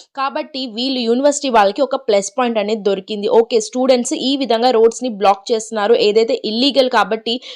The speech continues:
వీళ్ళకి మనము ఇమ్మీడియట్‌గా ఇక్కడ నుంచి వెకేట్ చేపించేయాలి అనే ఉద్దేశంతో వాళ్ళు ఫిబ్రవరి సెవెంటీన్త్ మార్నింగే ఒక నోటీస్ని రిలీజ్ చేశారు.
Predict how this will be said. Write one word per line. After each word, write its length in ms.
వీళ్ళకి 560
మనము 360
ఇమ్మీడియట్‌గా 580
ఇక్కడ 240
నుంచి 240
వెకేట్ 400
చేపించేయాలి 800
అనే 320
ఉద్దేశంతో 760
వాళ్ళు 320
ఫిబ్రవరి 560
సెవెంటీన్త్ 640
మార్నింగే 540
ఒక 220
నోటీస్ని 580
రిలీజ్ 360
చేశారు. 400